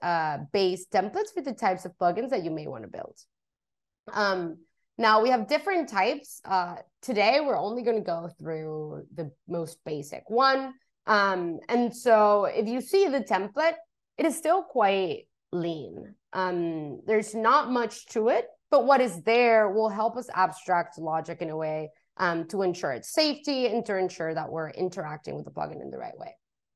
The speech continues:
So we'll have acts. The, the most important thing to know is that within our constructor, we're setting up already the dao that this plugin will be interacting with. This, uh,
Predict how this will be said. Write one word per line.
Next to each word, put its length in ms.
So 500
we'll 120
have 200
acts. 380
The, 160
the 120
most 280
important 380
thing 200
to 300
know 560
is 80
that 160
within 260
our 120
constructor, 840
we're 200
setting 460
up 340
already 760
the 120
dao 480
that 160
this 260
plugin 360
will 120
be 80
interacting 800
with. 240
This, 320
uh, 320